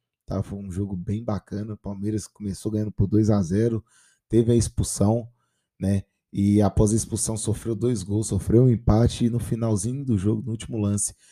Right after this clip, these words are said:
conseguiu fazer o terceiro gol, mesmo com um a menos. Vitória heróica fora de casa do Verdão, do Porco Doido aí de São Paulo.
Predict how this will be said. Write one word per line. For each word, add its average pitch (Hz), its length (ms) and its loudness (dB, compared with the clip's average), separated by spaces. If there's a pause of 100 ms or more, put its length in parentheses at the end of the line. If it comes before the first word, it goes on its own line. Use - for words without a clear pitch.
(240)
conseguiu 107 280 4
fazer 101 340 2
o 101 40 -4
terceiro 104 460 -2
gol, 101 220 0
mesmo 110 420 -4
com 110 180 -10
um 113 80 -8
a 113 80 -8
menos. 104 360 -4
Vitória 104 340 -2
heróica 110 500 0
fora 113 400 4
de - 140 -8
casa 107 400 8 (500)
do 104 80 6
Verdão, 101 480 8
do 107 140 4
Porco - 420 4
Doido 104 400 6
aí 101 300 6 (520)
de 95 180 4
São 117 280 2
Paulo. 95 500 4